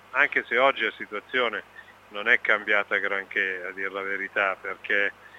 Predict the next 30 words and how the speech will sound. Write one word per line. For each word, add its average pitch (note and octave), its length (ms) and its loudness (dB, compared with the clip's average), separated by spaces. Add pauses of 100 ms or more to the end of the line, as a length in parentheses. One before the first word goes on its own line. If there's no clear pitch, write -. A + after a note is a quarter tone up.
(160)
ancora A2 420 0
il G#2 80 0
mese G2 260 -4
scorso, A2+ 480 -2
per G2+ 140 -4
l'appunto, G#2+ 480 -4
mentre G2+ 400 4
ero G2 180 6
lì, A2+ 400 6 (440)
l'emozione, G#2+ 1080 6
la G2 120 0
commozione G#2 880 0
che G2+ 120 0
dà G#2+ 480 8 (280)
vedere G#2 540 0
persone A2 540 -8
che - 140 -14
si - 80 -10
conoscono G#2 680 -6 (520)
da G#2 80 -2
tantissimi A2 760 0
anni, G2 640 6
non F#2+ 140 -14
avere G#2+ 420 0
di G2+ 160 -16
che G2+ 100 -6
cibare G#2+ 440 0
i G2+ 100 -4
propri G#2+ 280 -12
bambini, G#2 640 -4